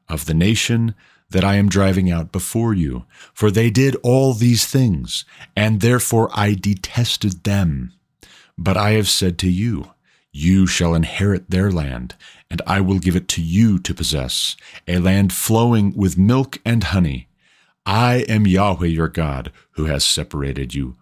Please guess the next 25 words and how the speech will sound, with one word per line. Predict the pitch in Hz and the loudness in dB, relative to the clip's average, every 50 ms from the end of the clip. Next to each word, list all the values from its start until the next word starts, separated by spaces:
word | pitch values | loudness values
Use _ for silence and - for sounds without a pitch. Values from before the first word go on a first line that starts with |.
| _ | _
from | - - - - 82 80 82 | -14 -8 -2 0 2 2 2
the | 78 82 | 0 0
peoples, | 80 - 87 80 - - 67 64 62 - - - - _ _ _ _ _ _ _ - | -2 -2 -2 -2 -4 -8 -10 -10 -8 -6 -8 -8 -8 _ _ _ _ _ _ _ -8
you | 95 85 90 104 110 107 | -2 2 2 4 4 2
shall | 101 - - 92 90 | 2 2 0 0 2
therefore | 78 87 85 85 - - 87 85 | 2 2 0 0 0 -2 -2 -2
separate | 78 - - 127 143 - - 95 78 67 69 - | 0 0 0 0 -2 -4 -6 -10 -8 -8 -10 -8
the | - 85 | -10 -10
clean | - - - 107 110 113 113 110 | -8 -4 0 2 2 2 2 2
beast | 92 92 82 71 - - - - - _ _ _ | 2 0 0 0 -2 -4 -6 -6 -10 _ _ _
from | _ - - 73 71 73 | _ -16 -12 -8 -6 -4
the | 73 80 | -2 0
unclean, | 95 117 123 123 113 - 87 76 64 60 60 - _ - - - - - | 0 0 0 -2 -2 -4 -6 -6 -6 -6 -10 -12 _ -20 -20 -16 -6 -2
and | 92 92 | -2 0
the | 92 107 - | 0 0 0
unclean | - 120 127 135 131 - - 85 73 73 73 | 0 0 0 0 0 -2 -2 -2 -2 -2 -4
bird | 69 - 71 71 71 69 - _ | -4 -4 -4 -4 -4 -6 -10 _
from | _ - - 92 90 | _ -4 0 2 2
the | 95 98 | 2 2
clean. | 92 - - 117 120 117 104 78 65 69 - _ _ _ _ _ _ _ _ | 0 -2 -2 0 0 2 0 -2 -4 -8 -16 _ _ _ _ _ _ _ _
You | - 71 73 71 | -12 -8 -8 -6
shall | - - 69 69 | -6 -6 -4 -4
not | 71 69 - - | -4 -6 -4 -2
make | 87 87 82 82 - - - | -2 -2 -2 -2 -6 -6 -6
yourselves | 85 78 - - - 78 76 76 76 71 - - - | -4 -2 -2 -2 -2 -2 -2 -4 -4 -4 -4 -4 -4